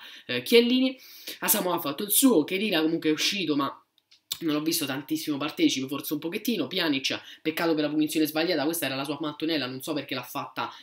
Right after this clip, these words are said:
al lato di Handanovic, che tanto la parava Handanovic. E a proposito di Handanovic, complimenti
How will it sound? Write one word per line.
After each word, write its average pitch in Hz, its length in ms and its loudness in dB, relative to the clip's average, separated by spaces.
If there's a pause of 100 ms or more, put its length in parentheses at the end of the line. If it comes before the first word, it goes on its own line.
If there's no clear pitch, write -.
(120)
al 127 180 0
lato 135 420 0
di 131 320 -2
Handanovic, 139 480 -2
che 131 80 -6
tanto 143 240 -4
la 110 60 -4
parava 117 380 -4
Handanovic. 120 580 -2
E 156 40 0
a 156 60 -2
proposito 151 400 0
di 139 60 -4
Handanovic, 139 480 -6
complimenti 160 640 -2